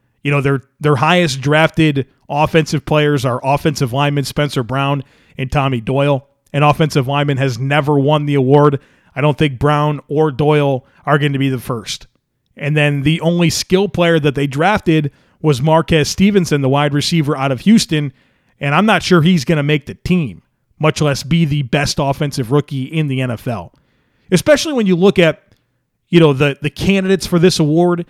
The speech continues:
You've got five first-round quarterbacks. Every one of them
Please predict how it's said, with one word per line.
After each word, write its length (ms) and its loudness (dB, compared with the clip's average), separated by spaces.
You've 140 4
got 180 2
five 640 0
first-round 680 0
quarterbacks. 720 2
Every 280 4
one 220 4
of 80 2
them 300 2